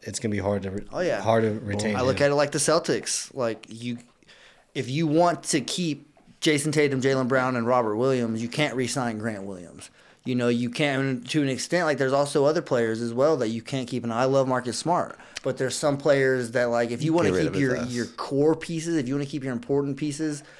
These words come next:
Speaker 2: you can't re-sign everybody. You know, salary caps exist for a reason. And I, I truly do think, yeah,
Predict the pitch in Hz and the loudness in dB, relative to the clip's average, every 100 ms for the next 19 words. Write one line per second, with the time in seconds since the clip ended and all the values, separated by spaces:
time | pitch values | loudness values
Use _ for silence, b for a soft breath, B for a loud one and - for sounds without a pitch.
0 | B B - 120 170 175 143 147 139 139 | B B -14 -4 0 2 2 2 2 0
1 | 127 123 113 117 104 92 90 110 117 113 | 2 0 -2 -2 -4 -6 -8 -6 -4 0
2 | 143 143 139 143 135 117 110 123 117 127 | 2 2 2 0 -2 -4 -6 -6 -4 -2
3 | 117 113 117 110 110 107 b b b b | -2 -2 -4 -4 -8 -10 b b b b
4 | 110 123 120 107 143 - 180 156 151 113 | -6 -2 -2 2 2 4 4 4 2 0
5 | 123 101 | -2 -2